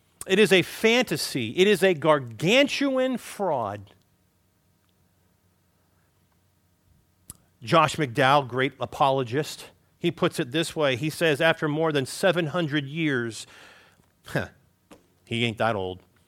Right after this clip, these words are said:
"after more than seven hundred hours of studying this subject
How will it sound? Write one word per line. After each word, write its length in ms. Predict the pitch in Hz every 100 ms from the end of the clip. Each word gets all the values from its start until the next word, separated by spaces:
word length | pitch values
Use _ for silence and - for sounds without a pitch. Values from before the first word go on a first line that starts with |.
| _ _ - _ _ _ _ _ _ _ _ -
"after 160 | 156 190
more 120 | 190
than 100 | 160
seven 360 | - 214 208
hundred 360 | 175 202 180 175
hours 920 | 156 180 214 175 123 107 - - - -
of 140 | 135
studying 560 | - - 196 185 165 143
this 180 | 151 139
subject 720 | - 165 147 123 110 -